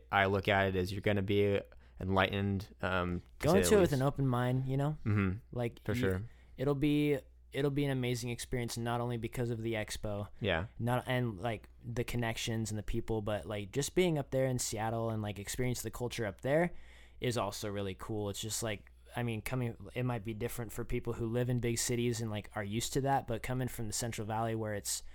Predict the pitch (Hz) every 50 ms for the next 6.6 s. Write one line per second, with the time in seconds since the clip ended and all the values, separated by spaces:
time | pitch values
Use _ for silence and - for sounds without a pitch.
0 | - - - - - - - - 120 120 120 113 113 - - 127 120 113 110 110
1 | 110 110 104 98 98 - - - 120 117 120 120 - - 147 143 151 160 175 170
2 | - - - - - - - - - - - - - 127 127 123 117 107 113 110
3 | - - 123 113 - - 127 123 120 107 101 - 113 113 113 107 - - 117 104
4 | 113 107 104 104 - - 107 107 104 104 104 98 - - - - 110 107 104 101
5 | - - - 107 98 - 107 104 101 104 107 104 101 95 104 90 90 101 92 98
6 | 101 95 98 92 - - - 92 85 80 85